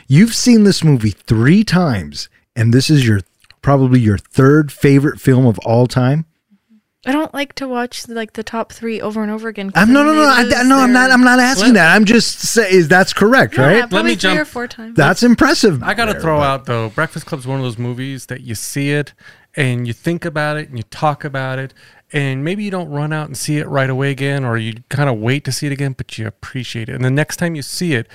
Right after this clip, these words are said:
Speaker 3: you appreciate it just as much as the first time you saw it. So I don't think you have to see it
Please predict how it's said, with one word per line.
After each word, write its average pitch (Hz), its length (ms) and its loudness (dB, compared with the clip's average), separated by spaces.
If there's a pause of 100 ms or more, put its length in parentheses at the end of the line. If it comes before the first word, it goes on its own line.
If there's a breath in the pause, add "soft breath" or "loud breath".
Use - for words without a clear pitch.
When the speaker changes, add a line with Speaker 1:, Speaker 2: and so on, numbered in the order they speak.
(380 soft breath)
Speaker 3:
you 131 160 0
appreciate 151 540 -6
it 139 100 -14
just 127 160 -8
as 131 140 -8
much 131 180 -4
as 117 120 -8
the 113 80 -6
first - 280 -8
time 113 200 -6
you 107 80 -6
saw 107 340 -8
it. - 160 -18 (320 loud breath)
So 127 400 -2
I 156 80 -4
don't 190 160 -6
think 175 300 -12
you 156 100 -8
have 147 200 -4
to 127 60 -8
see 143 440 -8
it 170 120 -6